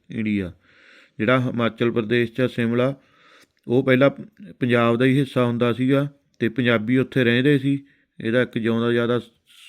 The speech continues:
ਜਿਉਂਦਾ ਜਾਗਦਾ ਜਿਵੇਂ ਕਹਿ ਸਕਦੇ ਆਪਾਂ ਸਬੂਤ ਆ ਇਹ। ਤੇ ਇਹ ਜਿਹੜਾ ਮਹਿੰਦਰ ਸਿੰਘ ਸੀਗਾ, ਇਹਦਾ ਜਨਮ ਸ਼ਿਮਲੇ ਦੇ ਵਿੱਚ ਚੌਦਾਂ ਅਗਸਤ ਉੱਨੀ ਸੌ ਅਠਾਰਾਂ ਨੂੰ ਹੋਇਆ ਸੀਗਾ। ਤੇ ਜਿਹੜੀ ਇਹਦੀ ਡੈਥ ਸੀਗੀ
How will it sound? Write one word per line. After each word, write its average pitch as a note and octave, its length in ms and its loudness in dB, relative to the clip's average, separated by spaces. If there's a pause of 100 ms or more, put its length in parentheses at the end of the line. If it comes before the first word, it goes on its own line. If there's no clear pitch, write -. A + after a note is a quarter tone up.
(260)
ਜਿਉਂਦਾ A2+ 380 -2
ਜਾਗਦਾ A#2 400 0
ਜਿਵੇਂ A2+ 240 -4
ਕਹਿ A#2+ 200 -2
ਸਕਦੇ B2 260 -4
ਆਪਾਂ A#2 220 -4
ਸਬੂਤ A2+ 420 -6
ਆ B2 100 2
ਇਹ। B2 220 -2 (800)
ਤੇ G2+ 500 -2 (160)
ਇਹ A#2+ 160 -4
ਜਿਹੜਾ B2+ 200 0
ਮਹਿੰਦਰ B2 520 -2
ਸਿੰਘ B2+ 280 -4
ਸੀਗਾ, C3 400 0 (1000)
ਇਹਦਾ C3 240 4
ਜਨਮ A2+ 480 -2 (160)
ਸ਼ਿਮਲੇ B2+ 440 2
ਦੇ A#2+ 160 0
ਵਿੱਚ G#2+ 520 -2 (640)
ਚੌਦਾਂ B2+ 420 2
ਅਗਸਤ A2 360 -2
ਉੱਨੀ B2+ 360 -2
ਸੌ C#3 160 2
ਅਠਾਰਾਂ A2 400 -2
ਨੂੰ C3+ 220 -2 (340)
ਹੋਇਆ F#2+ 260 -2
ਸੀਗਾ। F#2+ 380 -6 (520)
ਤੇ B2+ 140 2
ਜਿਹੜੀ C#3+ 240 4
ਇਹਦੀ E3 200 4
ਡੈਥ B2 380 2
ਸੀਗੀ D3 440 2